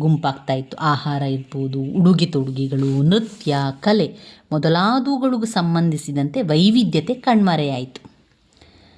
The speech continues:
ಪಾಶ್ಚಿಮಾತ್ಯ ಕಲ್ಪನೆಯಲ್ಲಿ ಮೂಡಿಸುವಂತಹ ಅಭಿವೃದ್ಧಿ ಪಥವು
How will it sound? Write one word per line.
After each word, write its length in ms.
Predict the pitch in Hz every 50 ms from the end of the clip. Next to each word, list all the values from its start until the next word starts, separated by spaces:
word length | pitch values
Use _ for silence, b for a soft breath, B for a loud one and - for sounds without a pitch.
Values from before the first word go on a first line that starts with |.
| b b b -
ಪಾಶ್ಚಿಮಾತ್ಯ 520 | 254 269 269 269 - 349 339 330 330 330
ಕಲ್ಪನೆಯಲ್ಲಿ 560 | 302 - 277 269 269 269 262 262 254 254 247 247
ಮೂಡಿಸುವಂತಹ 760 | 240 233 240 233 233 226 - - 226 226 220 220 214 214 214 196
ಅಭಿವೃದ್ಧಿ 340 | 175 175 214 254 254 220 247
ಪಥವು 680 | 226 - - - - 180 170 - 147 123 131 185 254 269